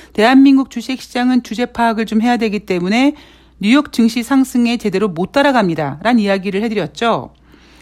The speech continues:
시월 오 일 수요일 뉴욕 증시 소폭 하락했습니다. 다우지수 영점일사, 에스앤피 오백 영점이공,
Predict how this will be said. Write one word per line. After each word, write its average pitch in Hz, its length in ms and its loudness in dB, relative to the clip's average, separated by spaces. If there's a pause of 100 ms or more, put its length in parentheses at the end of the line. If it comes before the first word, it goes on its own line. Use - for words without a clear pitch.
시월 349 360 2
오 330 80 2
일 311 100 0
수요일 330 420 2
뉴욕 226 300 -4
증시 262 600 -4
소폭 311 680 -4
하락했습니다. 190 800 -4 (480)
다우지수 262 500 0
영점일사, 196 920 -2
에스앤피 226 480 -4
오백 220 400 -4
영점이공, 196 1080 -2